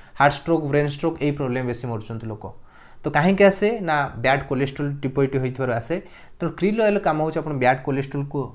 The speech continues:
କ୍ଲିନ୍ କରିବ, ତା ସହିତ ବ୍ଲଡ୍ ସର୍କୁଲେସନ ଠିକ୍ କରିବାରେ ସାହାଯ୍ୟ କରେ, ଆପଣ ବ୍ୟବହାର କରିପାରିବେ। କମ୍ବାୟୋଟିକ୍,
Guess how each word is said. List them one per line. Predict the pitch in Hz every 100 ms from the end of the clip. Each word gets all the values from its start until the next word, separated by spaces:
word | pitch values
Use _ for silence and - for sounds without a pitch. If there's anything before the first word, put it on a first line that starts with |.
| - - -
କ୍ଲିନ୍ | 151 190 196
କରିବ, | 180 175
ତା | 185 143
ସହିତ | 143 143 143
ବ୍ଲଡ୍ | 135 127 135 143
ସର୍କୁଲେସନ | 139 135 131 139 127
ଠିକ୍ | 127
କରିବାରେ | 123 117 113
ସାହାଯ୍ୟ | 123 120 135
କରେ, | 131
ଆପଣ | 117 113
ବ୍ୟବହାର | 110 117
କରିପାରିବେ। | 131 143 143 151 160 - - - - -
କମ୍ବାୟୋଟିକ୍, | 165 180 170 139 131 117